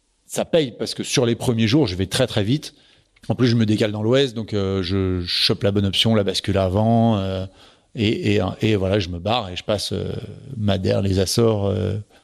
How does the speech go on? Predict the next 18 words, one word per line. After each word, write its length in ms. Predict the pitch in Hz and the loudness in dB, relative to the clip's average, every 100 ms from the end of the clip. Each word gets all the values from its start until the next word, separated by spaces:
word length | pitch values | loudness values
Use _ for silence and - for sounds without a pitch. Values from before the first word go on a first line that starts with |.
| _ _ - | _ _ -6
en 120 | 107 | -4
tête. 420 | - 127 - - _ _ _ _ - | 0 -2 -4 -18 _ _ _ _ -6
Je 100 | 101 | -4
creuse, 540 | - 127 151 147 92 - _ _ _ | 0 2 4 2 -2 -14 _ _ _
je 100 | - | -8
suis 100 | - | 0
à 440 | 107 95 95 98 95 - | 0 2 0 0 -2 -4
près 140 | 120 | -4
de 60 | 107 | 0
cent 180 | - 127 | 0 2
mille 200 | 120 123 | 2 2
d'avance. 540 | 107 117 139 - - _ _ _ _ - | 2 2 0 -2 -6 _ _ _ _ -8
Et 120 | - | 0
là, 200 | 101 117 | 2 2
je 80 | 104 | 0
me 100 | 95 | -2
dis, « 160 | 90 98 | 0 0
Ok, 220 | 95 - | 0 -2